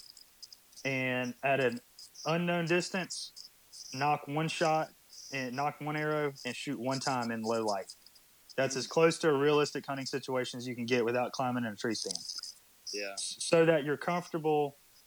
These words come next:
Speaker 1: you know, you can, understanding how bright your pins are,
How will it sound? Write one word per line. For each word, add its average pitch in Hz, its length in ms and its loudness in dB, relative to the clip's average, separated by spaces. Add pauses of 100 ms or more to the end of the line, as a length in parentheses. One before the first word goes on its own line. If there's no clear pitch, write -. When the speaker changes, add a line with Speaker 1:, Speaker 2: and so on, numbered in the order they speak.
(400)
Speaker 1:
you 139 120 -6
know, 135 80 -2
you 131 180 -4
can, 120 360 -8 (100)
understanding 147 840 2 (260)
how 139 180 0
bright 117 300 0
your 113 100 -4
pins 156 340 -2
are, 139 380 0